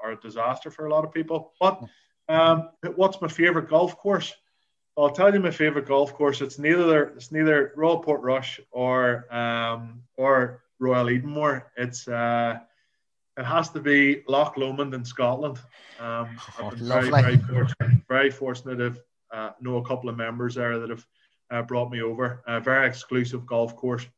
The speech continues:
Speaker 1: but, um, somewhere I've been very fortunate to play a few times. But no, uh, like ourselves, I think, you know, growing up in, in Northern Ireland, you're blessed to have all these, um, golf courses on your doorstep. And I try to play as many different courses as possible.
Speaker 2: Yeah.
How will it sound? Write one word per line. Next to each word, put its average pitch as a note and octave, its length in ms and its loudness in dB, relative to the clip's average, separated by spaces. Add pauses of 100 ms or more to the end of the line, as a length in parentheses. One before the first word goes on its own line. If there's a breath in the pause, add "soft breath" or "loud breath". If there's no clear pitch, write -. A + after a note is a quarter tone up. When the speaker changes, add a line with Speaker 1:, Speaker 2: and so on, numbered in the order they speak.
Speaker 1:
but, A2+ 260 -8
um, A#2 400 -6 (200)
somewhere A#2 360 -8
I've A2+ 80 -16
been A2 140 -14
very A2+ 240 -2
fortunate A2+ 440 -10
to - 160 -20
play G#2+ 140 -8
a A2 40 -6
few A#2+ 220 -10
times. B2 260 -2 (240)
But C3+ 200 -4
no, E3+ 320 2 (260 soft breath)
uh, C#3 60 -2 (680)
like G#3 140 4
ourselves, C#3+ 440 0
I D3+ 100 -6
think, F3 140 -12 (140)
you C3+ 80 -14
know, C3 60 -8
growing C#3+ 300 0
up C#3 180 -2
in, B2 200 -8
in B2 80 -10
Northern B2 280 -4
Ireland, A#2+ 200 -2
you're A#2 100 -2
blessed C3 360 -4
to A#2+ 60 -18
have A#2+ 200 0
all A2 140 -6
these, A2+ 240 -10 (400 soft breath)
um, A2 460 -4
golf A#2 240 -2
courses A#2+ 300 6
on A#2 100 -4
your A2+ 100 -8
doorstep. A#2 580 -4
And A#2 100 -4
I C3+ 100 4
try C3 240 -2
to A#2+ 80 -4
play A#2+ 220 -4
as A2 160 -6
many B2 260 -2
different A#2 300 -8
courses A#2+ 400 -8
as G#2 80 -18
possible. A2+ 500 -8
Speaker 2:
Yeah. A2 200 -8